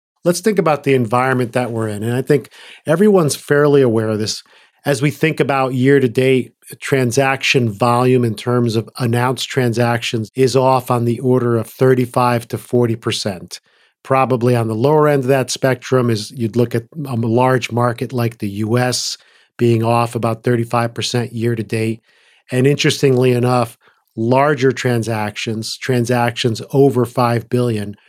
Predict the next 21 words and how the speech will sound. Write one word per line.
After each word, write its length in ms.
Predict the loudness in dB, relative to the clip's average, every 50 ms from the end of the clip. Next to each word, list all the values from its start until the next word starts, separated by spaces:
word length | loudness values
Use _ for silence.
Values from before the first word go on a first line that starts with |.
| _ _ _ _ _ -4
are 200 | -2 0 2 4
off 340 | 4 4 2 0 -2 -6 _
by 140 | -4 -2 -2
a 80 | -2 0
greater 360 | 2 2 2 4 2 2 0
extent, 460 | -2 -4 -6 -6 -6 -8 -8 -10 -14 -8
roughly 460 | -2 0 0 0 0 0 0 0 0
forty-five 640 | 0 0 0 2 2 0 0 -2 -2 -2 -2 -2 -4
percent 400 | -6 -8 -6 -6 -6 -6 -6 -4
down 400 | -4 -4 -4 -2 -4 -6 -6 -6
versus 440 | -6 -6 -6 -6 -6 -8 -8 -6 -4
this 160 | -6 -6 -6
time 280 | -8 -8 -8 -8 -8 -8
last 440 | -10 -12 -12 -12 -12 -12 -12 -12 -16
year. 200 | -20 -20 -20 _ _ _ _
When 160 | -2 0 2
you 60 | 2 2
think 280 | 2 0 0 2 2
about 300 | 2 2 2 0 0 0
that 240 | -2 -2 -2 -2 0
globally, 640 | 2 4 4 4 4 2 0 -2 -2 -2 -4 -6